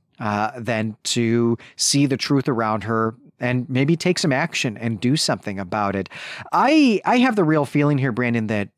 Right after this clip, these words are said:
she's had a pretty disappointing life. And I think that this is even in the, the background of the, uh, you know, the way that you're asking this question, right, where you were framing this earlier,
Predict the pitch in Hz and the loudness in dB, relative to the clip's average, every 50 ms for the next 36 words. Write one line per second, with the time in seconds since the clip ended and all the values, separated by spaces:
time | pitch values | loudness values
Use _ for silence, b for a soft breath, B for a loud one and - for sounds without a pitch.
0 | _ _ - - - - 180 175 - 180 156 120 104 - - 151 131 117 92 - | _ _ -8 -4 0 2 2 2 2 2 0 0 -2 -4 -4 -2 -2 -2 -2 -2
1 | 127 113 - 113 - - - 110 113 113 110 98 95 95 95 107 113 117 - - | -2 -2 -2 -2 -4 -4 -4 -2 -2 -2 -2 -2 -2 -2 0 0 0 -2 -4 -8
2 | B B B B B B B B - 123 123 120 - - 156 147 135 - 139 127 | B B B B B B B B -2 -2 0 0 0 0 0 0 0 -2 -2 -2
3 | 117 110 - _ _ _ _ _ - 156 120 156 147 - 139 117 127 131 123 117 | -2 -2 -4 _ _ _ _ _ -8 -4 -2 0 0 0 0 0 2 0 0 0
4 | 120 117 117 113 113 110 110 107 110 107 104 104 - 120 95 87 117 117 123 - | 0 0 0 0 0 -2 -2 -2 -2 -2 -2 -2 -4 -4 -4 -2 -2 -2 -4 -4
5 | - 123 110 107 98 104 101 - - - 104 101 95 90 - - - - - 71 | -4 -4 -2 -2 -2 -2 -4 -4 -4 -4 -4 -4 -4 -8 -12 -14 -14 -14 -12 -12
6 | - - - 131 117 107 - 110 98 127 131 135 123 120 - 113 107 107 107 110 | -10 -6 -4 -2 -2 -2 -2 -2 -2 0 0 0 0 0 0 0 0 0 0 0
7 | 113 113 - - 117 104 98 107 98 - - - - 131 117 110 - - 127 110 | -2 -2 -4 -4 -4 -4 -4 -4 -4 -4 -6 -4 -4 -2 -2 -2 -2 -2 -2 -4
8 | 101 101 107 113 110 98 113 113 113 113 104 113 107 - - 123 120 120 120 113 | -4 -2 -2 -4 -2 -2 -2 -2 -2 -2 -2 -2 -4 -2 -2 0 0 0 0 0
9 | 107 107 - - - 131 139 147 143 120 110 107 104 | -2 -2 -4 -2 0 2 2 2 2 2 2 0 -2